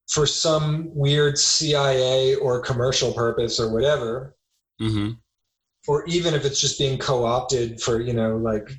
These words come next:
Speaker 1: you know, Wendy's believes Black Lives Matter or some other
Speaker 2: Yeah,
Speaker 1: bullshit,
Speaker 2: right.
Speaker 1: you know, some other company that's really the number one killer of black people.
Speaker 2: Tabasco sauce,
Speaker 1: Corn syrup.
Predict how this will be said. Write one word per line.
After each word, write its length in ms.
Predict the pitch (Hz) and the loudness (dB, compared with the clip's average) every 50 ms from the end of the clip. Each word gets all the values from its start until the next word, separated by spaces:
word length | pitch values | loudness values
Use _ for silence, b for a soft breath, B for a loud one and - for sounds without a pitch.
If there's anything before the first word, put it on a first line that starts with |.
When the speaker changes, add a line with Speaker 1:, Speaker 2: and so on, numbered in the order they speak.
| - - | -8 -6
Speaker 1:
you 80 | 131 | -4
know, 120 | 117 113 110 | -2 -2 -2
Wendy's 580 | 113 117 120 123 123 120 120 117 117 113 - | -2 0 0 0 0 0 0 0 0 -2 -2
believes 400 | - 135 123 117 113 110 - - | -4 -2 -2 0 -2 -2 -4 -4
Black 360 | - 135 117 110 - - - 143 | -4 -4 -2 -2 -4 -4 -4 -4
Lives 260 | 127 110 - - - | -2 -2 -4 -4 -4
Matter 300 | - 107 107 104 - - | -4 -4 -4 -4 -4 -4
or 60 | 107 | -4
some 440 | - - - - - - - - 135 | -2 -2 -2 -2 -4 -10 -8 -8 -6
other 80 | 123 117 117 | -2 0 0
Speaker 2:
Yeah, 160 | 120 107 95 95 | 2 2 2 0
Speaker 1:
bullshit, 100 | 92 87 90 104 107 - | 0 0 0 0 -2 -4
Speaker 2:
right. 40 | - - 120 131 | -6 -12 -10 -8
Speaker 1:
you 80 | 127 120 113 | -8 -6 -6
know, 120 | 113 113 123 - _ _ _ _ _ _ _ _ _ _ _ | -6 -6 -8 -12 _ _ _ _ _ _ _ _ _ _ _
some 240 | - - - 151 147 | -4 -2 0 2 2
other 180 | 147 147 147 139 | 2 2 2 0
company 400 | 139 - 147 131 - 131 123 117 | 0 -2 -2 -2 0 -2 -2 0
that's 360 | 123 123 123 - - - 160 151 | -2 -2 -2 -4 -6 -6 -4 0
really 240 | 135 139 143 135 123 | 2 2 4 2 2
the 120 | 117 120 | 0 -2
number 340 | 120 120 120 123 123 123 120 113 | -2 -2 0 0 0 0 0 0
one 240 | 117 117 117 117 | 0 0 0 -2
killer 360 | 113 - 131 120 117 117 110 107 | -2 -2 0 0 2 2 2 0
of 160 | 107 104 - | 0 -2 -4
black 280 | 113 107 107 117 113 - | -4 -2 -2 -2 -4 -4
people. 180 | 120 113 117 | -2 -2 0
Speaker 2:
Tabasco 440 | 92 87 98 98 101 101 - 110 104 | 0 0 0 0 0 0 -2 -2 -2
sauce, 380 | 98 - - 101 98 98 101 - | -2 0 0 0 0 0 0 0
Speaker 1:
Corn 220 | 143 123 120 123 131 | 0 0 0 -2 -2
syrup. 500 | - - 131 117 113 98 95 98 95 | 0 0 0 0 0 0 0 0 -2